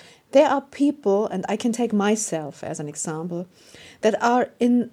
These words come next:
the female body, for instance, but experience many masculine impulses of giving and doing and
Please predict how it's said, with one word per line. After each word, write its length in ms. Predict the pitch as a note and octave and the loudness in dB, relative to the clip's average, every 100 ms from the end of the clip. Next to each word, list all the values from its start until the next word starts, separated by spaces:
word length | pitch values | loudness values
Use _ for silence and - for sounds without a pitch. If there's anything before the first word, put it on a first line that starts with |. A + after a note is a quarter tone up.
| - | -4
the 120 | G3+ | -6
female 640 | - - A3 A3+ A#3 A#3+ | -6 -4 0 2 4 2
body, 280 | A3 A#3 A#3+ | 2 0 0
for 200 | A#3 A#3+ | -4 -4
instance, 480 | A#3+ A#3+ - C4 B3 | -4 -6 -2 -2 -2
but 240 | G#3+ G#3 - | -2 -4 -8
experience 760 | - - - A#3+ B3+ A3+ G#3 G#3+ | -12 -12 -2 2 4 2 0 -2
many 220 | A3 A3 | 0 0
masculine 680 | G#3+ C#4 - D4 B3 G#3 G3 | 0 -2 -6 -2 0 0 -2
impulses 760 | F#3 F3 E3 F3 F3 F3 - - - - - _ _ _ | -6 -8 -12 -12 -12 -14 -16 -20 -20 -20 -20 _ _ _
of 200 | F#3 - - | -16 -10 2
giving 500 | A#3+ G3+ G#3 G#3 G3+ | 4 4 4 2 -2
and 240 | F3 F3 | -8 -2
doing 560 | A#3+ A#3 G#3+ G#3+ G#3 G3 | 2 4 4 2 0 -4
and 160 | E3 | -8